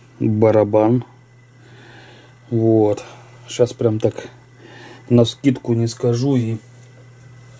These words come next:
достать, сравнить вам, допустим, с твином предыдущих лет.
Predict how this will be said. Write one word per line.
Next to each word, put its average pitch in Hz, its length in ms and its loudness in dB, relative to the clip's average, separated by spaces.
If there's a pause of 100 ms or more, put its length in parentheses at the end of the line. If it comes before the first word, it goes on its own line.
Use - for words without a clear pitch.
(520)
достать, 117 500 -2
сравнить 120 540 4
вам, 110 300 -2
допустим, 110 500 -2
с - 100 -4
твином 120 520 4 (1400)
предыдущих 127 960 4 (100)
лет. 127 420 4